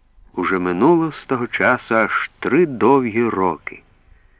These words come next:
Бачимо, прикметник у називному відмінку множини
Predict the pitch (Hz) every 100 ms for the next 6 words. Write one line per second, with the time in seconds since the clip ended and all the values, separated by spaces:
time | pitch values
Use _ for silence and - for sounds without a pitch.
0 | _ _ _ _ _ _ - 147 - 196
1 | 196 - 170 107 104 143 160 151 - 127
2 | 110 95 90 90 85 80 82 80 95 95
3 | - 87 90 87 87 76 92 165